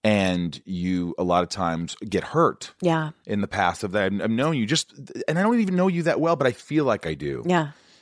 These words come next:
Speaker 1: That you just, you're one of those people who are like,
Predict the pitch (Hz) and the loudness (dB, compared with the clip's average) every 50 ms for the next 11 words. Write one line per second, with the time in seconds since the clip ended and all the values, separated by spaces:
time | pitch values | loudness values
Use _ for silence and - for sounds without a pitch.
0 | _ _ _ - 107 101 117 117 110 104 - - 113 117 117 110 98 92 104 117 | _ _ _ -14 -4 2 4 4 6 4 4 0 -2 0 0 -2 -2 0 4 4
1 | 113 107 - - - - - _ _ _ _ _ _ _ _ - - 131 139 147 | 6 6 4 0 -4 -6 -12 _ _ _ _ _ _ _ _ -6 -2 0 2 2
2 | 139 131 127 - - 127 113 120 113 110 113 110 - | 2 2 0 0 -2 -4 0 0 2 2 2 0 -2